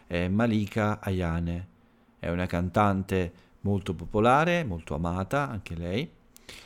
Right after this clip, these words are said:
e che oggi, eh, celebra il suo compleanno proprio come Alessandro Benvenuti.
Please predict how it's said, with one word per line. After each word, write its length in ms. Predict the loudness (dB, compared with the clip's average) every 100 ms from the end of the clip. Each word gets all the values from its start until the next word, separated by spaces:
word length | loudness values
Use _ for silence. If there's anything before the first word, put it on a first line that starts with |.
| -6
e 200 | -4 -2
che 220 | 2 4
oggi, 560 | 6 4 2 0 -2 -2 -8 -14
eh, 260 | -8 -4 -2
celebra 500 | 2 4 4 2 2
il 120 | 0
suo 120 | 0 0
compleanno 760 | 0 -2 0 0 -2 -6 -8 -12
proprio 360 | -2 0 0 -2
come 260 | -4 -4 -4
Alessandro 680 | -4 -4 -4 -2 -4 -6 -6
Benvenuti. 720 | -4 -2 -4 -6 -10 -12